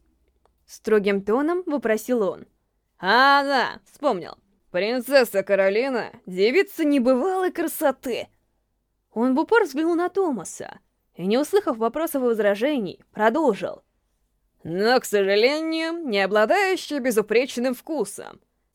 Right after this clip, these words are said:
По одном ей известным причинам решила обратить свое милостивое внимание на присутствующего здесь юного чародея».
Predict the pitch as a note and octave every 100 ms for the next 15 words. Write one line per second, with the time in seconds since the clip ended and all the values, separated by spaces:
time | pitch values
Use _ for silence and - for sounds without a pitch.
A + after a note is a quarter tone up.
0 | _ - G#3+ C4 C#4 F#4 E4+ C#4+ C#4+ B3
1 | G#3+ A3+ A3 G#3 G3+ G3 G3 - C4 D4
2 | F3 E3+ G#3+ C4 G4 G4+ E4 D#4 D4+ C4+
3 | G#3 A3+ A3+ A3 G#3 - G3+ G3+ F#3+ G3
4 | G3+ C4+ F4+ F4+ E4 G#3 G3 D4 - -
5 | D4 D4 D4+ D4 D4 C#4+ C4 F#3 F#3+ A#3+
6 | A#3+ A#3+ A#3+ - G3 F#3+ F3 F#3 F3+ D#3+
7 | D3+